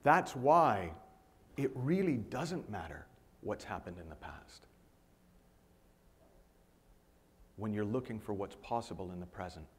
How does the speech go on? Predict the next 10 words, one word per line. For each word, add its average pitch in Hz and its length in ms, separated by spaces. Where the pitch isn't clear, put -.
and 85 140
into 78 180
the 78 80
future. - 380
That's 85 320
thought. 104 240
And 107 100
so 135 100
those 151 360
are, 147 360